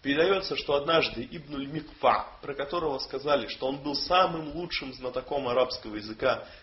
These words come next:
решил соревноваться с Кораном. Он составил несколько разделенных между собой стихов, назвав их сура. Но однажды он проходил мимо медресе и услышал, как мальчик читает аяты про народ Нуха и его гибель.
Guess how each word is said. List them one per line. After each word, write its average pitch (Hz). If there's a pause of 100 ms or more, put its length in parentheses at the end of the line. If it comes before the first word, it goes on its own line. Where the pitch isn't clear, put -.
решил 190
соревноваться 151
с -
Кораном. 123 (440)
Он 185
составил 190
несколько 175
разделенных 151
между 135
собой 147
стихов, 165
назвав 147
их 117
сура. 131 (420)
Но 143
однажды 185
он 160
проходил 165
мимо 160
медресе 147 (600)
и 165
услышал, 175
как 135
мальчик 160
читает 127
аяты 131 (140)
про 127
народ 120
Нуха 131
и 117
его 113
гибель. 104